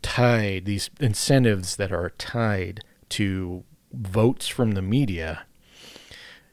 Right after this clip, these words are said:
you make yourself susceptible to these pressure campaigns. Each of these, and, and you kind of like, and obviously everyone talks about Kendrick Perkins and the,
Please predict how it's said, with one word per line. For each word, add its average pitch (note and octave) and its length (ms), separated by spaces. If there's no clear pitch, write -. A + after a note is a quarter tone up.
you B2+ 140
make C3 340
yourself D#3 720
susceptible G#2 1080
to A2 240
these G2 220
pressure C3 440
campaigns. F#2+ 840
Each G3 280
of G#3 100
these, F3 260
and, C#3+ 260
and C3 200
you B2 60
kind G#3 260
of D#3+ 80
like, C3 280
and B2+ 340
obviously D3 420
everyone C3+ 380
talks - 400
about A2+ 180
Kendrick A2+ 300
Perkins A2+ 440
and G2+ 200
the, F#2 220